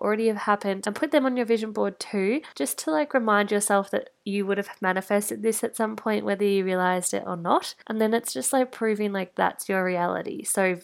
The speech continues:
that can happen, and so can the thing right next to it on the vision board. Obviously, like, try and keep it to a minimum of how many things on there that have happened, because, like, you know,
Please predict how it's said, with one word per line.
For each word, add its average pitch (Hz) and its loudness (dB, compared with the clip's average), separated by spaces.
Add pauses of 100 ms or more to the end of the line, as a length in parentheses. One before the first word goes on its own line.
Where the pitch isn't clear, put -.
that 190 2
can 214 -6
happen, 190 -6
and 180 -6
so 175 0
can 180 -8
the 180 -4
thing 175 -4
right 175 2
next - -8
to - -4
it - -2
on 185 -4
the 185 -2
vision 180 -4
board. - -4
Obviously, 262 6
like, 220 4
try 202 4
and 185 -2
keep 190 -4
it 180 2
to 220 4
a 202 6
minimum 190 2
of 180 0
how 180 4
many 175 -2
things 180 -4
on 180 -2
there 175 -2
that - -2 (320)
have 196 0
happened, 208 0
because, - -6
like, - -6
you 208 -4
know, - -4